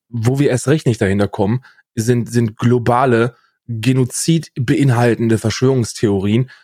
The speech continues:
wo, wo irgendein Vollidiot, der die Uni abgebrochen hat, mit einer Google-Recherche dahinter kommt. Weißt du? So,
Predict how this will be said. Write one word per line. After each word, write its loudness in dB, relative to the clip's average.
wo, 2
wo 0
irgendein 2
Vollidiot, 0
der -2
die -6
Uni 2
abgebrochen 0
hat, 0
mit -2
einer 2
Google-Recherche 0
dahinter -4
kommt. -8
Weißt -2
du? -2
So, -4